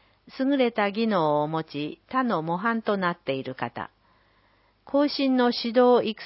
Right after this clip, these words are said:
成などによって業界の発展に尽くした方。優良技能者。技能職として同一職業に十年以上従事している方。優良技能者にふ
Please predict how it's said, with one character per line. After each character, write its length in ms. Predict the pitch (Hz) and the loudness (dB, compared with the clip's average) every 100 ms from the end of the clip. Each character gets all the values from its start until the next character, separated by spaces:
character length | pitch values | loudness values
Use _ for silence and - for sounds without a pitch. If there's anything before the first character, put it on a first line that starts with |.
| - | 0
成 180 | 247 226 | 2 2
な 180 | 214 | 0
ど 120 | 185 147 | 0 -2
に 160 | 139 | -2
よ 120 | 139 | -4
っ 40 | 143 | -6
て 380 | _ 139 135 - | _ -4 -4 -6
業 260 | 175 262 262 | 2 2 4
界 240 | 247 240 | 0 2
の 140 | 233 | 0
発 200 | 214 214 - | 0 -2 -2
展 200 | 202 196 | -2 -2
に 140 | 185 | -4
尽 120 | - - | -8 -8
く 140 | 185 | -8
し 120 | - | -6
た 160 | - 117 | -6 -6
方。 400 | - 113 104 - _ _ _ _ _ _ _ _ _ _ _ _ _ _ _ | -6 -8 -8 -10 _ _ _ _ _ _ _ _ _ _ _ _ _ _ _
優 300 | 220 285 285 | 0 2 4
良 300 | 277 262 247 | 6 6 6
技 180 | 214 208 | 2 0
能 240 | 190 139 | 2 0
者。 260 | - 92 - _ _ _ _ _ _ - | -4 -12 -12 _ _ _ _ _ _ -10
技 180 | 196 240 | -4 2
能 180 | 285 269 | 2 2
職 260 | 180 - | 0 -4
と 160 | - 147 | -4 -4
し 120 | - | -4
て 180 | 147 151 | -4 0
同 240 | 220 277 | 4 4
一 240 | 269 269 254 | 2 -4 -4
職 380 | 262 247 247 | -2 -2 -4
業 240 | 220 165 143 | -2 -2 -2
に 300 | 147 147 165 | -4 -6 -4
十 240 | 240 277 | -2 0
年 300 | 269 269 254 | 2 2 2
以 80 | 247 | 0
上 260 | 185 143 147 | 2 2 2
従 240 | 196 180 | 0 -2
事 160 | 147 147 | -4 -8
し 120 | - | -8
て 100 | 127 | -8
い 120 | 123 | -6
る 140 | 135 | -8
方。 380 | - 117 - - _ _ _ _ _ _ _ _ | -8 -8 -8 -12 _ _ _ _ _ _ _ _
優 240 | 226 277 | 0 0
良 240 | 269 269 254 | 6 6 6
技 200 | 226 247 | 4 2
能 180 | 254 190 | 2 2
者 200 | 170 156 | -2 -2
に 180 | |
ふ 60 | 160 | -4